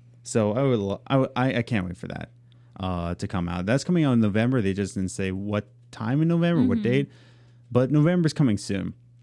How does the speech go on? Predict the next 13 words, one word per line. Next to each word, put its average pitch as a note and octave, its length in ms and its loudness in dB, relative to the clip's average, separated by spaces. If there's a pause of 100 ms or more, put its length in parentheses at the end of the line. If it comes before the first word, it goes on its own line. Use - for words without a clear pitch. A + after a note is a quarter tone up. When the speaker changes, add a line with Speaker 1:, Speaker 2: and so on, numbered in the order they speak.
Speaker 2:
Yeah. - 220 -12 (800)
Speaker 1:
Uh, F#2 580 -2 (100)
you A2 100 2
know G#2 120 4
what F#2+ 100 0
else A#2+ 160 -2
is A2 80 -6
coming F#2+ 240 -6
out F#2 40 -6
in F#2 60 -6
November? F#2 560 -6 (1120)
Speaker 2:
Everything. A#3+ 920 -8 (680)
Speaker 1:
Fallout. - 1300 -20